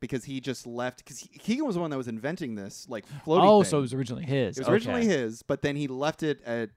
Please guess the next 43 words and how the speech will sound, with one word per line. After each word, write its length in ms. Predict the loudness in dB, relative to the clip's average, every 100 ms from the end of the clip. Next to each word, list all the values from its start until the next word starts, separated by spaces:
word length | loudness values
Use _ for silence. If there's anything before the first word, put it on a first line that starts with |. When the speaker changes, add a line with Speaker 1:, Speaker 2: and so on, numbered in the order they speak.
| _
Speaker 1:
Forrest 380 | -2 -2 -2 -8 _
Whitaker's 560 | -4 -4 -6 -10 -12 -12
house 320 | -6 -4 -4 -6
because 260 | -8 -6
he 80 | -6
was 140 | -6 -8
just 140 | -10
gonna 160 | -10 -10
take 220 | -14 -14
the 60 |
book. 440 | -10 -10 -10 -16 _ _ _ _ _
Speaker 2:
Got 220 | -6 -4
Speaker 1:
And 80 | -4
Speaker 2:
it. 60 | -4
Speaker 1:
so 480 | -2 0 -2 -4 -10 _ _ 0
then 460 | 2 2 -2 -6 -6
Forrest 280 | -4 -2
Whitaker's 380 | -2 -4 -6 -10
got 240 | -8 -8 -8
this, 160 | -10
like, 160 | -10 -10
old 360 | -8 -8 -10 -10
junk 320 | -10 -10 -14 -12
thing, 160 | -10
and 80 | -10
he's 100 | -12
like, 120 | -10
"I 100 | -8
bet 160 | -6 -6
I 60 | -10
can 120 | -14
fix 260 | -20 -20
this." 240 | -18 -18 -12
Speaker 2:
Ah, 320 | -8 -6 -6 -8
got 240 | -10 -10
it, 60 | -10
got 200 | -14 -12
it. 40 | -10
Speaker 1:
So, 240 | -10 -10
yeah. 220 | -12 -12 -14 -20 _ _
Speaker 2:
Um, 640 | -2 2 2 2 0 -2 -4
let's 160 | -8 -10
see. 480 | -8 -6 -6 -8